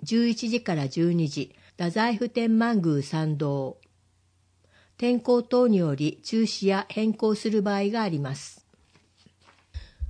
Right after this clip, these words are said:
数量限定、赤い羽コラボグッズ、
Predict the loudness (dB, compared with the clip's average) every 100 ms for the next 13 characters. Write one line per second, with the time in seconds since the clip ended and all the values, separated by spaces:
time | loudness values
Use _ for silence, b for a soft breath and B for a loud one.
0 | B -4 2 4 6 6 4 0 0 0
1 | 0 0 -6 _ -6 0 0 2 2 0
2 | 0 -4 -2 0 2 2 2 -2 -4 -8